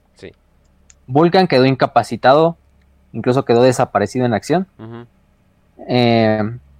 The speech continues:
Speaker 2: y Corus, pues, quedó con una legión de tanto, solo tres mil astartes.
Speaker 1: Ujú.
Speaker 2: No iba a poder pasar mucho y hacer mucho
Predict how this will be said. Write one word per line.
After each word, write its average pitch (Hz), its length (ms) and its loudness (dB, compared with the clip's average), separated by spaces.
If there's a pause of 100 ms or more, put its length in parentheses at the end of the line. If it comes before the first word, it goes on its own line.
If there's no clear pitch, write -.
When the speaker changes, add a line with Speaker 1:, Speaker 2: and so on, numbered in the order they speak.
(100)
Speaker 2:
y 123 140 -10
Corus, 165 380 0
pues, - 160 -10
quedó 123 220 0
con 135 120 0
una 143 140 2
legión 123 260 0
de 127 100 0
tanto, 110 380 -2
solo 135 260 0
tres 113 180 -2
mil 120 140 2
astartes. - 640 -4
Speaker 1:
Ujú. 117 320 -20 (220)
Speaker 2:
No 131 60 -2
iba 147 100 4
a 139 80 -2
poder 127 240 0
pasar 123 260 0
mucho 120 400 0
y 110 100 0
hacer 117 200 -2
mucho 120 400 -2